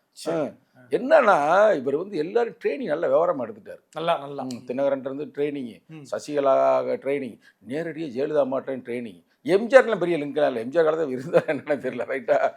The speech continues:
Speaker 2: அது ஒண்ணும் மேட்டர் இல்ல. இங்க நல்லா ட்ரைனிங் எடுத்தனால இவர் அசைக்க முடியாது. நான் பெருமைக்கெல்லாம் சொல்லல,
Speaker 1: உண்மையாவே.
Speaker 2: கட்சி அவரை விட்டு தூக்க முடியாது.
Speaker 1: ஒரு பெரிய ஆளுமை தான்.
Speaker 2: ஆளுமை இல்லைங்க, இதுக்கு போய் ஆளுமை, ஆளுமைன்னு சொல்றீங்களேங்க.
Speaker 1: எடப்பாடி அவர்கள் நல்லா வேலை செஞ்சாருன்னு ஒத்துக்கிறீங்க,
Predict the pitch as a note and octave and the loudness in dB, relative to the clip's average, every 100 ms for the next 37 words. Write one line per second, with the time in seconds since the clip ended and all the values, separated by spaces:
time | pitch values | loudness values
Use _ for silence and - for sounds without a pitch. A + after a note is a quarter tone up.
0 | - - C#3 F3 F3 D#3 C#3 A#2 B2 D#3 | -8 -2 0 2 0 -2 -2 -4 -8 -4
1 | D#3+ F3+ D#3+ D3+ E3 D3+ A#2 A2+ G2 F#2+ | -2 2 0 0 -4 -6 -8 -8 -10 -4
2 | G2+ C3+ D3 _ _ - C#3+ F#3 D#3+ - | -2 0 -2 _ _ -8 2 4 4 2
3 | C4+ B3+ F3 C3+ A#2 C3 C3 F3+ F3 E3+ | 2 0 0 -2 -2 -4 -6 -6 -2 -2
4 | D3+ B2+ A2+ C3 F#3+ F#3+ G3+ D#3 G3+ G#3+ | -2 -6 0 4 4 4 2 6 8 8
5 | C#4+ B3 F#3+ E3 C3 C#3 B2+ G3 F#3+ G3+ | 10 10 10 4 -4 -6 -6 -6 -4 0
6 | A3+ A#3+ F#3+ G3+ F3 C3+ - _ _ - | 8 10 12 10 6 -4 -10 _ _ 4
7 | - F#3 C4 D#4 E4+ E4+ C#4+ C#4 B3 C#3+ | 12 12 12 12 12 12 12 12 8 4
8 | D3+ F#3 F3 A#3+ A#3 G#3 A3 G#3+ G3+ G#3 | 0 0 6 12 12 12 12 10 10 10
9 | G3+ F#3 F3+ E3 D3+ D3+ F#3 D3+ A#2 C3 | 6 0 2 2 0 4 4 4 2 8
10 | A3 A#3+ D4+ D4+ D4 C4 A#3+ A3 C4+ A#3 | 8 10 10 10 10 6 6 4 4 4
11 | G#3+ A#3+ A#3+ A#3 A3+ G#3+ G3+ G3+ A#3 G#3 | 8 10 12 10 8 2 4 4 4 0
12 | A3+ F#3+ F#3+ E3 F3 | -4 -8 -8 -10 -14